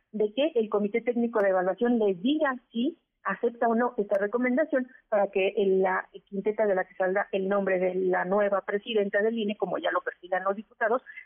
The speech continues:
pues sea efectivamente una mujer. Y sobre este tema opinó también, Adrián, el presidente de la mesa directiva de la Cámara de Diputados, el, el diputado Santiago Krill Miranda, quien dijo confiar en que efectivamente de este proceso de selección que ya se define la siguiente semana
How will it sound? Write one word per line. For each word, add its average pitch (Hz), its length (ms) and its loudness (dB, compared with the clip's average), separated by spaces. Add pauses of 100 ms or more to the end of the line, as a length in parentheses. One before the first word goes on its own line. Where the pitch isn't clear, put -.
pues 196 160 -2
sea 208 160 0 (160)
efectivamente 185 960 0
una 185 220 0
mujer. 180 280 -2
Y 214 100 -4
sobre 240 220 -2
este 392 200 0
tema 320 280 0 (220)
opinó 262 360 0
también, 311 460 0
Adrián, 240 420 2
el 220 120 0
presidente 226 500 0
de 269 80 2
la 214 80 2
mesa 226 240 0
directiva 226 460 2
de 202 80 4
la 180 100 0
Cámara 226 340 0
de 214 120 2
Diputados, 240 600 0
el, 190 200 -4
el 175 140 -8
diputado 208 400 -2
Santiago 196 360 0
Krill 220 200 -4
Miranda, 247 340 2
quien 233 220 -2
dijo 392 240 0
confiar 269 340 -2 (280)
en 233 120 2
que 233 80 0
efectivamente 254 760 0 (180)
de 233 120 0
este 254 140 -2
proceso 240 360 0
de 240 120 2
selección 233 420 0
que 240 140 0
ya 302 160 -2
se 339 100 0
define 254 360 4
la 202 160 0
siguiente 226 400 0
semana 214 320 -2